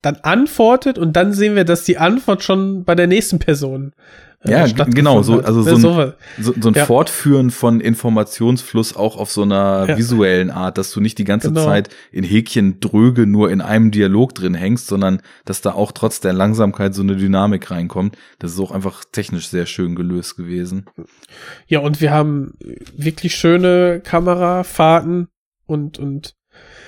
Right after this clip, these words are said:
Speaker 1: ähm, ja, Schwenks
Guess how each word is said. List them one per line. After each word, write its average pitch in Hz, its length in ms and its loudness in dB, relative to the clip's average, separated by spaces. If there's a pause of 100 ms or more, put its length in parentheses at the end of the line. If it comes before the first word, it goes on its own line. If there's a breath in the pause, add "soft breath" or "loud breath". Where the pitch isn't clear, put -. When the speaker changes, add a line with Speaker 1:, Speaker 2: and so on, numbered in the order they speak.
(460 loud breath)
Speaker 1:
ähm, 139 500 -6 (720)
ja, 123 360 -8
Schwenks 165 720 -2